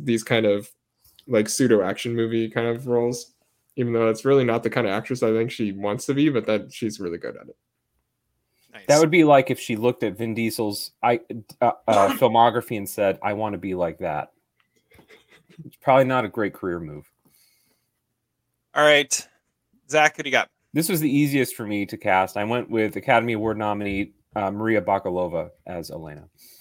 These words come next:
Speaker 2: Oh, there you go. Just, yeah, we can all give up now.
Speaker 1: Directed by Judd Apatow.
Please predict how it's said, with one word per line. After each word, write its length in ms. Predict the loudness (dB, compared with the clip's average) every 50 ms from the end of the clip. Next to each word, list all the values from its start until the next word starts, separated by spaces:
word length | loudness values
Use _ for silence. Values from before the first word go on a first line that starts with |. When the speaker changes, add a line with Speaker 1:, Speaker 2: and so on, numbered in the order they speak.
| -18 -4 2
Speaker 2:
Oh, 1040 | 4 4 6 6 6 4 4 4 2 2 2 2 2 0 0 -2 -2 -4 -6 -8 -12 _ _ _ _ -20 -4 0
there 200 | 4 4 4 4
you 160 | 2 0 -6 -10 _
go. 400 | -8 -6 -4 -4 -4 -6 -6 -10 _ _ _ _ _ -20 -20 _ _ _ _ _ _ _ _ _ _ _ _ _ _ _
Just, 240 | -2 0 0 0 -2 _ -6
yeah, 300 | -2 0 2 2 2 0 -4
we 100 | -8 -10
can 160 | -10 -8 -8 -8
all 140 | -8 -8
give 180 | -8 -10 -10 -8
up 160 | -8 -8 -8 -10
now. 200 | -12 -12 -12 -12 _ _ _ _ _ _ _ 0
Speaker 1:
Directed 260 | 0 2 2 2 2
by 240 | 4 4 2 2 0 -6 -14 _ _ -20 -10
Judd 200 | -4 0 0 0
Apatow. 420 | 0 -2 -6 -8 -8 -8 -8 -8